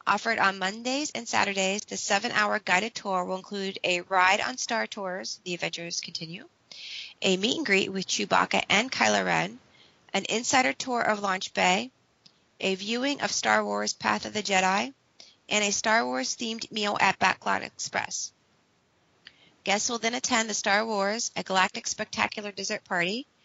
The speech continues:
where they will enjoy Star Wars-themed desserts and reserve viewing for the nighttime show.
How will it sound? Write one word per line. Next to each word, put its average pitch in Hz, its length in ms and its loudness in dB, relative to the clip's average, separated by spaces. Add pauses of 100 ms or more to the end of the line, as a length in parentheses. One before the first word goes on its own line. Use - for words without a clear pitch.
(300)
where 196 160 0
they 196 140 4
will 202 160 -2
enjoy 196 340 0
Star 208 340 2
Wars-themed 247 360 -4
desserts 226 520 -4
and 196 120 -6
reserve 208 380 0
viewing 214 360 -4
for - 140 -14
the 202 100 -2
nighttime 202 480 0
show. 185 420 0